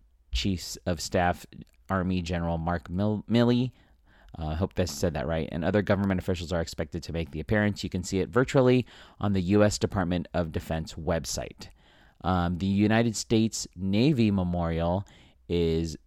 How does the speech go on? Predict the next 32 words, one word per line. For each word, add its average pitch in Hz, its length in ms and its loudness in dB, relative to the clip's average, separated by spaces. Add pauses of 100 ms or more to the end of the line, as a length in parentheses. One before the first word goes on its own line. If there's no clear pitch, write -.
doing 98 300 2
a 95 120 2
virtual 98 560 2
wreath-laying 92 580 0
ceremony, 90 640 0 (440)
um, 78 320 -2
today 90 840 -2 (280)
at 85 200 -4
one 98 340 0
P 135 180 -2
M. 104 400 0
Speakers 95 400 -2
include 95 300 -2
the 87 80 -4
United 95 380 0
States 92 320 -4
Navy 85 280 -2
President 90 560 -2
and 82 160 -6
C 85 320 -4
E 87 60 2
O 80 240 -2
Rear 98 480 2
Admiral 85 460 -2 (340)
Frank 104 380 -2
Thorpe - 400 -4 (720)
and 76 220 -4
Rear 90 240 2
Admiral 85 360 0
Carl 104 520 2
A. 80 260 0 (140)
Lutty. - 720 -4